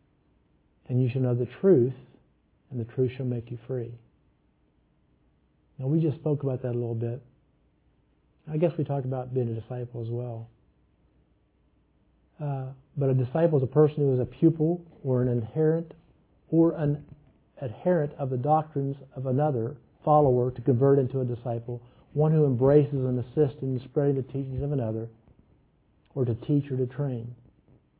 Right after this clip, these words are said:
Do you know we're gonna spend the rest of our life in, in, in, in, in, uh, learning and growing? It's not a one day or one month.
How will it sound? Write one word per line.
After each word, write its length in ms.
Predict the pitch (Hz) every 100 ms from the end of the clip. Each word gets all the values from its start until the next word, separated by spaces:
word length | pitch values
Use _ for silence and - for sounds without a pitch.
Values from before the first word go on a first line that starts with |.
| _ _ _ _ _ _ _ _ _ _ _ _ _ _ _ _ _ _ -
Do 80 | 139
you 60 |
know 120 | 143
we're 120 | 143 143
gonna 240 | 139 117
spend 160 | - 131
the 80 | 131
rest 140 | 123
of 80 | 131
our 100 | 123
life 300 | 123 127 131 - 143
in, 160 | 123 120 - _
in, 140 | 123 - -
in, 440 | 127 123 120 127 139
in, 280 | 139 127 127 -
in, 220 | 131 123 117
uh, 140 | 117
learning 420 | 117 123 120 127 123 _ _
and 100 | 123
growing? 400 | 117 117 120 123 123 _ _ _ _ _ _ _ _ _ _
It's 160 | 147 -
not 160 | 131 123
a 180 | 117
one 300 | 120 123 120
day 140 | 113 117
or 100 | 117
one 320 | 117 113 113
month. 220 | 110 120